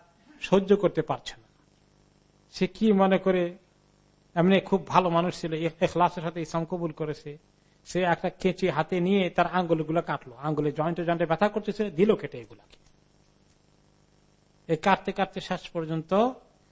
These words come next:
এই আঙ্গুলগুলো থেকে রক্ত বের হতে হতে সে মারাই গেল ওখানে খাইবারের মধ্যে। তো সবাই খুব আফসোস করলো, আহারে, বাসায় ইসলাম কবুল করলো, মদিনায় আসলো, খাইবারে আসলো, হিজরত করলো,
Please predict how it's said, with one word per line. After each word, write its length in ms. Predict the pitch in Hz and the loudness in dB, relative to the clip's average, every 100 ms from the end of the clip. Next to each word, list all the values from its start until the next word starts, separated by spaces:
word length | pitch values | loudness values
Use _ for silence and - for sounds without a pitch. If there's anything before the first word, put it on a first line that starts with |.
| _ _ - | _ _ 0
এই 280 | 156 156 | 0 0
আঙ্গুলগুলো 500 | 143 160 160 156 170 | -2 -2 0 -4 -4
থেকে 220 | 185 185 165 | -4 -2 0
রক্ত 240 | 151 - | 0 -2
বের 200 | 143 165 | -4 -4
হতে 160 | 190 208 | -4 -4
হতে 420 | 202 233 147 117 _ _ _ - | -2 -2 -4 -8 _ _ _ -4
সে 140 | 165 | 0
মারাই 340 | 147 135 139 143 | 0 0 0 -2
গেল 120 | 113 104 | -6 -20
ওখানে 260 | - - _ _ _ _ _ _ | -20 -20 _ _ _ _ _ _
খাইবারের 400 | - 135 120 110 | -8 -8 -10 -20
মধ্যে। 260 | 101 _ _ _ _ _ _ _ _ _ _ _ _ _ _ _ - | -20 _ _ _ _ _ _ _ _ _ _ _ _ _ _ _ -4
তো 80 | 165 | 0
সবাই 200 | 190 175 | 0 2
খুব 140 | 180 | 0
আফসোস 300 | 156 - - | 0 0 0
করলো, 160 | 139 135 | -2 -6
আহারে, 280 | 131 143 | -6 -6
বাসায় 240 | 135 - 160 | -6 -6 -8
ইসলাম 240 | - 175 | -6 -8
কবুল 260 | 160 156 139 | -6 -6 -6
করলো, 260 | - 139 | -6 -6
মদিনায় 420 | 139 156 151 147 135 | -4 -4 -2 -4 -6
আসলো, 220 | - 139 | -8 -12
খাইবারে 440 | - 151 147 143 | -8 -8 -8 -10
আসলো, 320 | 131 - 135 127 | -12 -16 -12 -8
হিজরত 260 | 170 156 - | -8 -10 -16
করলো, 220 | 160 160 | -18 -18